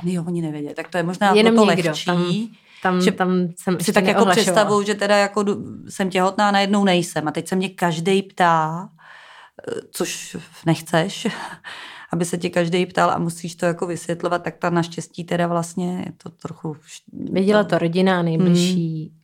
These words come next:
Speaker 2: kamarádi.
Speaker 1: Hmm. Takže si nemusela úplně zase jako vysvětlovat, ka-, co se stalo.
Speaker 2: Samozřejmě jsem musela vysvětlovat, že nepřijdu do zaměstnání a proč nepřijdu do zaměstnání
Speaker 1: Ano.
Speaker 2: manažerovi.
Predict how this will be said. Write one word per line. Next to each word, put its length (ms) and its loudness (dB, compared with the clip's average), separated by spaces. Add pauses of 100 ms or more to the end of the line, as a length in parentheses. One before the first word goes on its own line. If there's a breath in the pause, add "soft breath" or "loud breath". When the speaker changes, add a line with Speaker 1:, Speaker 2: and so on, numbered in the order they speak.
Speaker 2:
kamarádi. 640 -6 (200)
Speaker 1:
Hmm. 260 -4 (760 soft breath)
Takže 240 -10
si 140 -8
nemusela 400 -2
úplně 360 -4 (100)
zase 300 -12
jako 160 -12
vysvětlovat, 680 -10
ka-, 180 -8 (140)
co 140 -12
se 140 -14
stalo. 300 -14
Speaker 2:
Samozřejmě 380 4
jsem 160 2
musela 260 4
vysvětlovat, 380 0
že 140 2
nepřijdu 420 -2
do 120 -2
zaměstnání 680 -2
a 20 -6
proč 280 -12
nepřijdu 460 -12
do 120 -8
zaměstnání 720 -6 (200)
Speaker 1:
Ano. 140 2
Speaker 2:
manažerovi. 500 -2